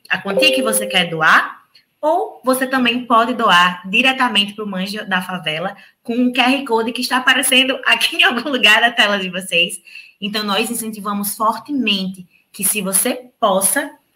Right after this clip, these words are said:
por favor, ajude o Mães da Favela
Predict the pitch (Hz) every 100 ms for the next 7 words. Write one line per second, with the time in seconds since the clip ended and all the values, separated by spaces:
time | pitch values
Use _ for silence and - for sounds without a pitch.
0 | _ _ 240 247 294 233 175 160 165 _
1 | _ 185 185 185 208 220 185 190 190 190
2 | 170 160 156 190